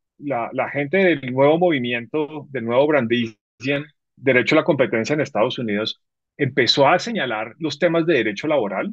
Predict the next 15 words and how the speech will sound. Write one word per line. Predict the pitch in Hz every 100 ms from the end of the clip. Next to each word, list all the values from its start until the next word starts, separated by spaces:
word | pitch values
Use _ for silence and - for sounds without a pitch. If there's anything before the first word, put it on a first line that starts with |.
| 180
y | 127
decir, | 104 117 117 - _ _
"Miren | 139 147 165
cómo | 185 180
las | 180 151 -
cláusulas | 143 131 123 156 147
que | -
impiden | 131 104 123 139
que | 139 127
una | 120 127 143
persona | 147 117 117 127
se | - 120
vaya | 107 113 123
a |
trabajar | 143 120 107 101 113